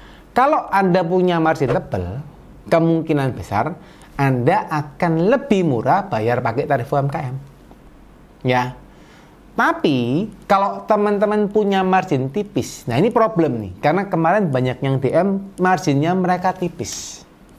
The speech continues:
Contoh, Anda jualan counter handphone,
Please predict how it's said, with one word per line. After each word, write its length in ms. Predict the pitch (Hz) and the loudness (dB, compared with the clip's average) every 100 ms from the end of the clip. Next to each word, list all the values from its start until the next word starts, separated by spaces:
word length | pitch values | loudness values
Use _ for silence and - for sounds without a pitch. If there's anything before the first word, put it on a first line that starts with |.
| - - - | -20 -16 -4
Contoh, 400 | 104 104 101 - - - - - - - | -2 0 -2 -4 -16 -20 -20 -20 -20 -4
Anda 560 | 135 139 139 180 220 220 | 0 2 4 4 2 0
jualan 960 | 139 127 120 113 110 117 165 196 196 | 0 2 2 2 0 2 2 2 -4
counter 560 | 165 160 156 151 175 165 131 | -2 -2 -2 0 -2 -2 -2
handphone, 480 | 123 123 127 101 | 0 0 -2 -4